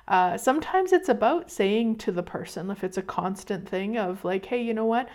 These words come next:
This is, this is off limits. I'm not having this discussion with you anymore."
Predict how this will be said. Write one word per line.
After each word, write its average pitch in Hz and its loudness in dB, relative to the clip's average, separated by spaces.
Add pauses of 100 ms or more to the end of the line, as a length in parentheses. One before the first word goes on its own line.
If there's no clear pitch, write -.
(360)
This 311 -2
is, 233 2
this 277 -4
is 247 2
off 175 8
limits. 202 -4 (100)
I'm 202 2
not 196 0
having 208 2
this 220 -2
discussion 175 -6
with 170 -10
you 165 -2
anymore." 196 -6